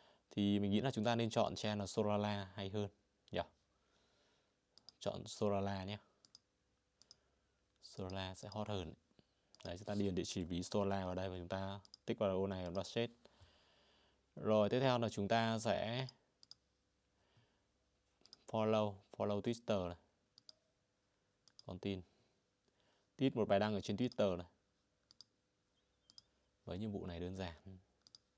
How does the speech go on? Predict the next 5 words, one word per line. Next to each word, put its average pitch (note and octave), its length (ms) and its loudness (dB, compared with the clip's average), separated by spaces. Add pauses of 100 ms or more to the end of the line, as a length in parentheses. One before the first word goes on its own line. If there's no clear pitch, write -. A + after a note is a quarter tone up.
(1400)
Con G2 200 -8
tin. G2+ 220 -2 (1500)
Join A2+ 160 4
kênh A#2 140 0
channel A2+ 280 4